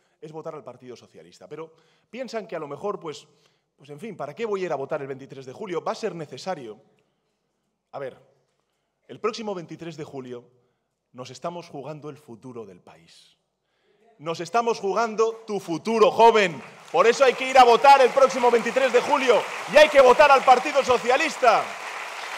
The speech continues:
Bien lo sabe la derecha y la ultraderecha. Fijaros.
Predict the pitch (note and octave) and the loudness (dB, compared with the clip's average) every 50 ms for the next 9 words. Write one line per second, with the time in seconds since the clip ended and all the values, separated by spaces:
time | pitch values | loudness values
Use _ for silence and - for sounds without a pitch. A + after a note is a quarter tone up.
0 | - - - - - - - - - - B3 D4 D#4 D4+ D4 C#4+ C4+ - C#4 C#4+ | -14 -14 -14 -14 -14 -14 -14 -14 -8 -2 4 4 4 6 6 4 4 6 4 6
1 | C4+ C4+ B3+ B3 A#3+ A#3+ B3+ C4+ B3+ C4 C4+ B3 A#3 A#3+ A#3 A#3 A#3+ A#3 A3+ G#3+ | 6 6 6 6 6 6 4 4 2 2 -2 2 2 2 2 2 2 2 2 2
2 | G#3 G3+ G3+ F#3+ - - D3 A#2 - - - - - - - - - - - - | 2 -2 -4 -6 -8 -12 -14 -14 -14 -14 -16 -16 -16 -16 -16 -16 -16 -16 -16 -16
3 | - - - - - - - - - - - - - - - - - - - - | -16 -16 -16 -16 -16 -16 -16 -16 -16 -16 -16 -16 -16 -16 -16 -16 -16 -16 -14 -12
4 | F#3+ G3+ G#3+ C#4+ B3+ E3+ | -10 -2 -2 -2 -2 -2